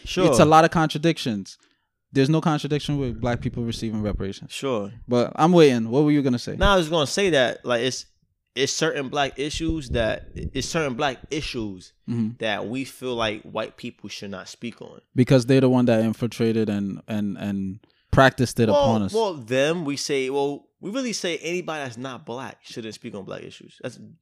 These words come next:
Speaker 1: that's the
Speaker 2: That's
Speaker 1: consensus,
Speaker 2: true.
Speaker 1: right?
Speaker 2: Yeah, I agree
Speaker 1: So,
Speaker 2: with that.
Speaker 1: someone that's gay or transgender could say, "Look, if you're not from this community, you should not be speaking on, on our issues
Speaker 2: That's
Speaker 1: about
Speaker 2: different.
Speaker 1: us getting married, about,"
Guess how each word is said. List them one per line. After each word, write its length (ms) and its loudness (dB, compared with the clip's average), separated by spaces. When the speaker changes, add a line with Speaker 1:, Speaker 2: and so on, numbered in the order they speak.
Speaker 1:
that's 340 -12
the 120 -10
Speaker 2:
That's 180 10
Speaker 1:
consensus, 360 -2
Speaker 2:
true. 420 4
Speaker 1:
right? 120 -4
Speaker 2:
Yeah, 280 4
I 140 4
agree 200 4
Speaker 1:
So, 80 6
Speaker 2:
with 140 6
that. 220 6
Speaker 1:
someone 420 -6
that's 280 -6
gay 400 -6
or 100 -6
transgender 400 -14
could 140 -12
say, 380 -8
"Look, 260 -12
if 120 -12
you're 120 -8
not 240 -10
from 260 -10
this 180 -4
community, 460 -8
you 100 -8
should 180 -12
not 100 -6
be 80 -10
speaking 200 -12
on, 120 -12
on 160 -12
our 180 -6
issues 180 -8
Speaker 2:
That's 220 4
Speaker 1:
about 80 -4
Speaker 2:
different. 360 6
Speaker 1:
us 60 -6
getting 300 -6
married, 580 -2
about," 440 -2